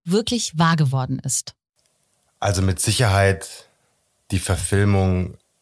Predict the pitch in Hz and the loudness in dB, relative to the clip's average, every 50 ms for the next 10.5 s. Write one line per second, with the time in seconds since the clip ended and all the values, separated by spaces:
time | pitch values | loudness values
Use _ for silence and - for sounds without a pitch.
0 | _ _ _ _ _ _ - - 95 95 82 78 95 90 87 80 73 - 113 113 | _ _ _ _ _ _ -6 -2 -2 0 0 0 0 0 0 0 0 0 -2 0
1 | - 123 120 123 123 123 110 - _ _ _ _ _ _ _ _ - - - 95 | 2 0 0 0 0 -2 -6 -8 _ _ _ _ _ _ _ _ -16 -14 -10 -6
2 | - 98 - - 95 90 - - - - 95 92 95 104 107 107 107 98 - - | -4 -4 -2 -2 -2 -2 -2 -4 -4 0 2 2 4 4 4 2 2 0 -2 -6
3 | - _ _ _ _ _ _ - 110 101 - 104 - 104 95 98 101 90 - 95 | -14 _ _ _ _ _ _ -6 -4 -2 0 0 0 0 0 0 0 0 0 -2
4 | - - 110 110 107 98 - 101 98 98 92 85 - - - - - - _ _ | 0 0 0 0 0 0 0 2 2 2 0 -2 -4 -4 -4 -4 -4 -6 _ _
5 | _ _ - - - 113 117 113 110 107 107 107 107 90 90 82 - - - 95 | _ _ -6 -2 0 2 2 2 2 2 2 0 0 -2 -2 -6 -6 -4 -2 0
6 | 92 90 92 78 87 90 90 95 87 80 85 85 85 85 78 87 - - 90 85 | 0 0 -2 -2 -4 -4 -2 -2 -2 0 -2 -2 -2 -2 -4 -6 -6 -4 -4 -2
7 | 85 80 - - - _ - 87 87 - - - 101 98 98 87 90 92 90 87 | -2 -4 -6 -8 -12 _ -8 -8 -8 -6 -4 -2 0 0 0 0 0 -2 -2 -2
8 | 76 82 82 80 78 - _ _ _ _ _ _ _ - - - - - 92 87 | -2 -4 -4 -6 -8 -10 _ _ _ _ _ _ _ -8 -6 -6 -4 -2 -4 -2
9 | - 101 98 - - 90 92 - - - 95 104 117 113 - 101 101 101 87 80 | -2 -2 -2 -2 -2 -4 -4 -4 -4 -2 -2 -2 -2 -2 -2 -2 0 0 0 -2
10 | 87 87 90 92 98 98 - - - - | -2 -2 -2 -2 -2 -2 -4 -8 -20 -20